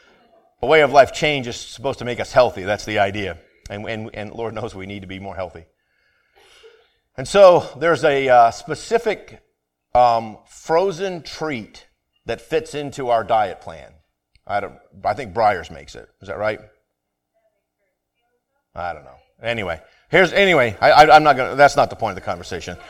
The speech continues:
There's an ice cream that I'm allowed to have, okay? I'm allowed to have an ice cream. Not just any ice cream, and God, and the Lord knows I love, I love ice cream, I really do. And, um, but I'm allowed to have certain ice cream. Now, it says, "If thou criest after knowledge." Now,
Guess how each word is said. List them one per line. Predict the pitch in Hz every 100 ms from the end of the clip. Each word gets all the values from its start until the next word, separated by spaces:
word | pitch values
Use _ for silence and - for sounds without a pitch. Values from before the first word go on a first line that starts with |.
| - -
There's | 185
an | 190
ice | 180 156
cream | - 120 113
that | 117
I'm | 120
allowed | 120 113 107
to |
have, | 104 90 -
okay? | 101 104 95 _ _ - -
I'm | 165
allowed | 196 208
to | 170
have | 180
an | 156
ice | 135 113
cream. | 90 82 - - - _ _ _ -
Not | 139 208
just | 202 -
any | 214 180 120
ice | 104
cream, | - 98
and | 101
God, | 95 117 -
and | 120
the |
Lord | 127 139
knows | 143 123
I | 127
love, | 127 113
I | 107 107
love | 131 123
ice | 107 101
cream, | - 80
I | 98
really | 98 87
do. | 82 _ _ _ -
And, | 120 120 120
um, | 117 113 101
but | 143
I'm | 180
allowed | 196 190
to |
have | 180 170
certain | - 156 135
ice | 120
cream. | - 82 80 _ _ _ _ _ -
Now, | 147 151
it |
says, | 180 208 180
"If | -
thou | 185
criest | - - 196 208 190 165 - - _ _ _ _
after | 135 135 135
knowledge." | 131 113 90 71 - _ _ _ _ _ _ -
Now, | 147 151 139